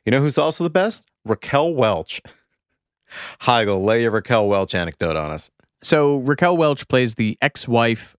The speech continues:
Speaker 2: of Brooks' dead husband. And Anthony Richmond, who was the cinematographer on this film, basically said that she came in knowing how she wanted to be lit. She was just giving directions on how she was to be lit in this scene. Apparently, she came in with a hat,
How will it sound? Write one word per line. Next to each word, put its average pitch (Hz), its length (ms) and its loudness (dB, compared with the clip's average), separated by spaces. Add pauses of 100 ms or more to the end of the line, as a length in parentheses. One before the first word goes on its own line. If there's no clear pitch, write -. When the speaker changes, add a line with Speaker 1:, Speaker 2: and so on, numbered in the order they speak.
(140)
Speaker 2:
of 98 420 -4 (220)
Brooks' - 340 -2
dead 107 420 -2
husband. - 440 -6 (120)
And 110 280 -2
Anthony 139 280 0
Richmond, 113 360 0
who 104 80 -2
was 101 80 -4
the 101 80 -6
cinematographer 101 800 -2
on 95 80 -2
this 98 160 -4
film, 95 380 -2 (120)
basically 127 440 0
said 110 220 -2
that 110 140 -4
she - 160 -4
came 107 300 0
in 101 340 0
knowing 107 380 0
how 104 140 0
she 104 200 -2
wanted 98 540 -2
to 110 100 -2
be 98 260 -4
lit. 101 280 -6 (140)
She 104 260 -4
was 101 200 -2
just 101 180 -8
giving 107 260 0
directions 98 800 -2
on 107 180 0
how 107 200 0
she 104 220 -2
was 104 260 -2
to 110 100 -2
be 101 140 0
lit 101 340 0
in 107 160 0
this 95 160 -2
scene. 101 600 -4 (500)
Apparently, 127 420 2
she - 180 -6
came 139 360 -2
in 120 360 0
with 113 200 -6
a 101 60 -2
hat, - 640 -4